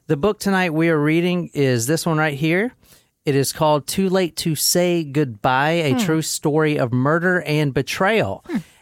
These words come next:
Speaker 1: And all of the reading points that Nicole and Jen will be reading tonight are coming directly from this book because it's so well detailed. There are a couple newspapers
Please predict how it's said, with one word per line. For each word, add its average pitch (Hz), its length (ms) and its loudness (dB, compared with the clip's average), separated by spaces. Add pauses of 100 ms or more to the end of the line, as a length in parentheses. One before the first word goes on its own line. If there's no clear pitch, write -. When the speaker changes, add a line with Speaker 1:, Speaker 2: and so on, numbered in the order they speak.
(140)
Speaker 1:
And 135 560 -2 (680)
all 175 240 2
of 170 80 0
the 147 160 0
reading 151 400 0
points 156 340 -4
that 131 140 -2
Nicole 143 340 0
and 139 180 0
Jen 135 200 0
will 131 100 0
be 120 160 -2
reading 135 320 0
tonight 131 420 -4 (460)
are 151 240 0
coming 160 460 -2
directly 131 480 0
from 139 260 0
this 135 160 -2
book 131 340 -2
because 139 280 -4
it's 117 100 -6
so 131 240 0
well 120 220 0
detailed. 110 580 -4
There 170 160 2
are 185 220 2
a 165 40 -2
couple 165 560 -2
newspapers 151 1040 -2